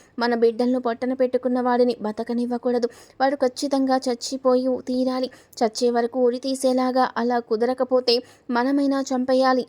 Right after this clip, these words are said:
ఆ యామినీదేవి కేసు పట్టుకుంటే వాడికి ఉరి శిక్ష పడేలాగా కూడా చేయదు. వాడికి ఏదో ఒక శిక్ష వేసి తర్వాత వేరే సుప్రీంకోర్టుకి కేసు వేసి ఎలాగోలాగా తెలివిగా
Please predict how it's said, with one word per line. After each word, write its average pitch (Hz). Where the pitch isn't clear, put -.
ఆ 208
యామినీదేవి 233
కేసు 240
పట్టుకుంటే 247
వాడికి 269
ఉరి 262
శిక్ష 285
పడేలాగా 262
కూడా 262
చేయదు. 254
వాడికి 226
ఏదో 247
ఒక 247
శిక్ష 247
వేసి 247
తర్వాత 226
వేరే 233
సుప్రీంకోర్టుకి 247
కేసు 240
వేసి 247
ఎలాగోలాగా 269
తెలివిగా 254